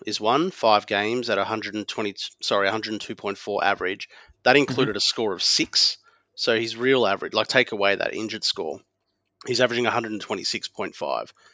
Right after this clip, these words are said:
Speaker 1: to start the year, including a massive hundred and seventy-one. Uh, I also have Toby Green. His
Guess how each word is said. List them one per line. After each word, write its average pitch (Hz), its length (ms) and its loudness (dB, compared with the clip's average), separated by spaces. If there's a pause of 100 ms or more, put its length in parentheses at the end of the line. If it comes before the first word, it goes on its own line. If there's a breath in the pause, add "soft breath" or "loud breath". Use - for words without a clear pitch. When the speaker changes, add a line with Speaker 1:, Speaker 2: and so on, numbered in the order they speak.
(220)
Speaker 1:
to - 80 -10
start 107 320 4
the 98 80 -10
year, 92 180 -4
including 104 360 -6
a 107 60 -6
massive 104 360 0
hundred 95 260 -8
and 92 100 -6
seventy-one. 92 540 -6 (1000)
Uh, 101 300 2
I 101 140 2
also 120 380 2
have 107 360 4
Toby 104 320 -4
Green. 127 520 -2 (800)
His 117 720 -2